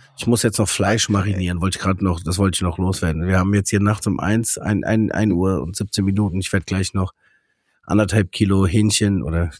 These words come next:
Speaker 1: Chicken, Pute, was auch immer das ist. Hähnchen-Innenbrustfilets werde ich jetzt noch waschen und, äh, in so eine richtig geilen Marinade abpacken, damit die morgen so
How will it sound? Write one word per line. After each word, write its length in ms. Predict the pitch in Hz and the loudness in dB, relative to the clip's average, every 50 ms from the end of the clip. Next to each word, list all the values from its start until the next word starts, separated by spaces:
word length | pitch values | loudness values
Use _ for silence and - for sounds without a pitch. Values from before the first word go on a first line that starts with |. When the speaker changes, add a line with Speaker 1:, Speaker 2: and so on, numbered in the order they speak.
| _ 98 95 | _ -8 -6
Speaker 1:
Chicken, 840 | - - 90 - 110 104 101 98 98 95 92 87 87 87 85 85 82 | -4 -4 -4 -2 -2 0 0 0 0 0 0 0 -2 -2 -4 -6 -8
Pute, 420 | - - 113 107 107 104 98 92 80 | -4 -2 0 0 0 -2 -4 -4 -4
was 160 | 92 92 - | -6 -6 -8
auch 80 | - - | -8 -8
immer 200 | 98 98 92 87 | -6 -6 -4 -4
das 140 | 90 80 | -4 -4
ist. 220 | 85 92 92 - - _ _ _ _ _ _ _ _ _ _ _ _ _ _ _ | -2 -4 -4 -6 -10 _ _ _ _ _ _ _ _ _ _ _ _ _ _ _
Hähnchen-Innenbrustfilets 1300 | - 135 147 131 120 - - 101 127 127 120 110 92 95 - - - 92 76 82 92 98 101 - - - | 0 2 2 4 2 2 2 2 2 2 0 0 -2 -2 -4 -2 -4 -4 -2 0 0 0 -2 -4 -2 0
werde 160 | 98 95 90 | 0 2 2
ich 100 | 87 - | 0 -2
jetzt 220 | 87 82 - - 95 | -4 -6 -4 -4 -4
noch 180 | 87 - - | -6 -4 0
waschen 420 | 82 95 113 - - 120 117 113 - | 0 0 0 0 0 0 0 0 0
und, 420 | - 98 98 98 98 - - - - | 0 0 0 0 0 -2 -6 -8 -6
äh, 100 | 95 90 | -4 -2
in 120 | 85 95 | -2 -2
so 80 | - 95 | -2 -2
eine 200 | 92 92 80 95 | -2 -2 0 0
richtig 340 | 120 110 - - 101 - - | 0 -2 -2 -4 -6 -4 0
geilen 260 | 95 95 95 95 95 | 2 2 4 4 4
Marinade 580 | 92 90 92 92 87 87 92 104 104 101 - | 4 4 4 4 4 4 2 2 2 2 -2
abpacken, 480 | - - - - 110 101 - - 113 104 | -2 -6 -4 -2 -2 -2 0 0 0 2
damit 300 | 95 92 95 95 90 - | 2 2 2 0 0 0
die 80 | 92 85 | 0 2
morgen 720 | 85 85 87 90 95 101 107 110 113 131 123 120 113 101 | 2 4 4 4 4 4 4 2 0 0 -2 -2 -2 -2
so 340 | 92 90 98 110 117 123 | -2 0 0 0 0 0